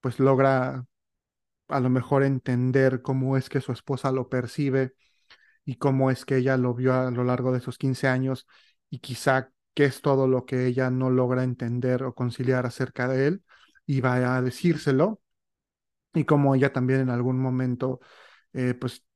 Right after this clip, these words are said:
pasa por esta igual epifanía en la que se acuerda de un montón de cosas, en la que ve un montón de cosas, y bueno, finalmente platicarán ahí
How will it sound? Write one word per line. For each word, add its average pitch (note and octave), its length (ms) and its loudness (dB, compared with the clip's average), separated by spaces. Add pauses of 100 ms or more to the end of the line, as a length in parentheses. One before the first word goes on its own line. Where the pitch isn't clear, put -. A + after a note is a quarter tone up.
(180)
pasa C3+ 360 0
por C3 220 -2
esta B2+ 400 -2
igual B2+ 320 0
epifanía B2+ 560 -2
en B2 80 -2
la A#2+ 80 -4
que B2 100 -14
se B2 120 -10
acuerda C3 320 0
de B2 80 -2
un B2+ 60 -2
montón B2+ 260 -4
de B2 100 -6
cosas, C3 400 -6
en B2 100 -6
la A#2 120 -8
que B2+ 120 -6
ve C3 120 2
un C#3 80 0
montón C3 280 -4
de B2 120 -6
cosas, C#3 380 -6 (420)
y D3 80 2
bueno, B2 260 2
finalmente B2+ 520 0
platicarán B2 580 -4
ahí B2 340 -2